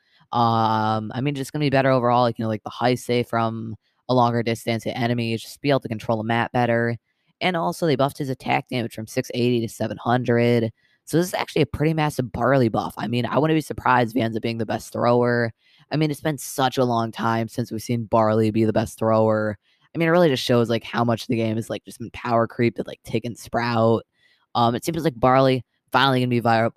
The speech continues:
viable again. I mean, I'm kinda, like, <laughs> a little more excited for this than I should be, I have a feeling. Um, after, like, a day or two, I'm gonna get really, really sick of Barley.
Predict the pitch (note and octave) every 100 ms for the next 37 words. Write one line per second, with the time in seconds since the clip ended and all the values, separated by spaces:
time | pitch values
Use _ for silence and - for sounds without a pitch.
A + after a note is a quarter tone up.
0 | - A#2 A#2 A#2 A#2 A2+ A2 A2 A2+ A2
1 | A2+ A#2 A2+ A2+ A2 - _ C3+ - -
2 | C3 C3 D3+ E3 D3+ C3 - B2+ C3+ C3
3 | B2+ - B2 A#2 A2 A2+ A2 A2 A#2 A#2+
4 | - A#2 A2+ A2 G#2+ F#2+ A#2+ A2 G#2+ G#2+
5 | - _ _ _ - A#2+ A#2 A2+ A2+ A2+
6 | A2 B2 B2+ A#2+ A#2 A#2+ A#2 A2+ - A2
7 | A2+ G#2 A#2 B2 B2 A#2 A2 G#2+ - A#2+
8 | G#2+ A2+ A2 A2 G#2+ G#2+ G#2+